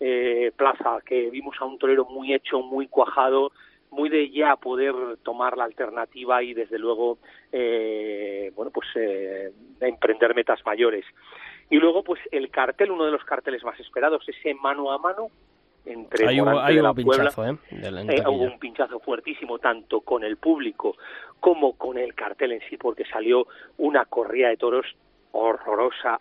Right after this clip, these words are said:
Speaker 1: horrible de Juan Pedro Domecq, eh, mal presentada, eh, bueno, ¿qué vamos a decir? Al final fueron dos toros de Juan Pedro, dos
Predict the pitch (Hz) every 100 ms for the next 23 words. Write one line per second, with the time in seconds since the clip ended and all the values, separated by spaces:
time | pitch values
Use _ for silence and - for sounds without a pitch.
0 | - 117 110 104 110 113 110 107 - 107
1 | 107 113 110 107 104 107 107 - - -
2 | _ _ - 113 110 - 127 123 120 -
3 | - 135 113 107 120 113 113 113 - -
4 | - - 113 - 113 160 - 143 123 123
5 | 117 127 117 113 147 127 117 - 120 127
6 | 135 135 - _ 131 127 120 131 - -
7 | - 143 127 123 117 127 123 - 131 120
8 | 120 123 - - 147